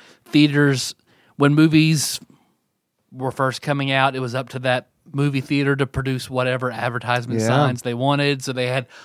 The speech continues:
Speaker 1: all sorts of those and showed how that changed and how signs with, like, glass cracking and all this sort of shit, how it went from, like, light bulbs to neon to all these different designs. They had,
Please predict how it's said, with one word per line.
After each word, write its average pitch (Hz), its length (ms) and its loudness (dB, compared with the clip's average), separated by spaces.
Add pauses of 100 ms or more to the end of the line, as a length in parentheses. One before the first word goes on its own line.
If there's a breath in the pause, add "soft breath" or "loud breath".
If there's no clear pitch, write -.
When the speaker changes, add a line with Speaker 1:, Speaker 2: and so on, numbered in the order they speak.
(140 loud breath)
Speaker 1:
all 131 220 0
sorts 131 200 -8
of 131 120 -10
those 170 280 2
and 151 100 -4
showed 135 160 -4
how 120 120 -4
that 135 320 -2
changed 147 680 -2
and 117 220 -6 (1160 soft breath)
how 143 200 2
signs 139 420 -2
with, 127 100 -8
like, 113 180 -6
glass 131 400 -2
cracking 139 800 -4
and 117 200 -10 (680 soft breath)
all 139 140 2
this 127 120 -6
sort 123 180 -2
of 110 60 -4
shit, 123 240 0
how 127 200 2
it - 20 0
went 127 140 -4
from, 120 140 0
like, 107 220 -4
light 147 320 -2
bulbs 147 460 -2
to 117 120 -14
neon 143 800 0
to 143 60 -2
all 131 80 -2
these 120 140 -8
different 127 260 -6
designs. 135 460 0
They 120 120 -2
had, 123 340 0